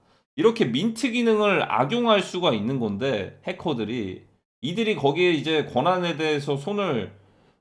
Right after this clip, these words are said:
어, 얻게 되면은 권한을 얻게 됐을 때 이걸 무한 발행해가지고 시장을 붕괴시켜버릴 수가 있단 말이에요. 이건 스테이블 코인도 마찬가지겠지만 물론 이런 도-, 방식으로 동작하는 애들도 있고,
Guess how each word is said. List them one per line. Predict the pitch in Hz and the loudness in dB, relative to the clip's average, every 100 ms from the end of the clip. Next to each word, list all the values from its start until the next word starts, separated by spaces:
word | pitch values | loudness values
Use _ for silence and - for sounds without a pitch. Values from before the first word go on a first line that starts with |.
| _ | _
어, | 117 113 | 2 4
얻게 | 98 147 185 | 4 2 2
되면은 | 165 127 113 110 139 | 4 4 2 0 -2
권한을 | - 160 165 147 | 0 2 2 2
얻게 | 110 - | 0 0
됐을 | 160 135 120 - | 0 0 -4 -2
때 | 175 110 92 | 0 0 -4
이걸 | 120 208 160 | 2 4 4
무한 | 117 190 214 196 | 6 6 6 6
발행해가지고 | - 175 165 185 196 170 156 | 4 4 2 2 2 2 0
시장을 | 143 220 220 202 165 | -2 0 0 0 -2
붕괴시켜버릴 | 143 131 220 220 - 196 190 170 | -4 -2 0 -2 0 -2 0 -4
수가 | 175 147 | -4 -6
있단 | 107 175 175 | -2 -2 0
말이에요. | 127 101 | -2 -2
이건 | 104 160 143 | -4 -4 -4
스테이블 | 143 220 208 | -2 -2 -2
코인도 | 190 180 165 | -6 -6 -2
마찬가지겠지만 | 156 - 143 135 110 107 113 110 113 95 - _ - _ | -2 -2 -2 -2 -2 -6 -6 -4 -4 -6 -18 _ -20 _
물론 | 147 220 143 | 2 4 4
이런 | 170 233 208 | 4 4 4
도-, | 160 151 - - | -2 -10 -12 -6
방식으로 | 180 202 214 202 | -4 0 2 0
동작하는 | 147 190 226 214 202 | 0 0 2 2 2
애들도 | 160 180 175 | 0 2 0
있고, | 143 180 214 233 233 | -2 2 4 4 0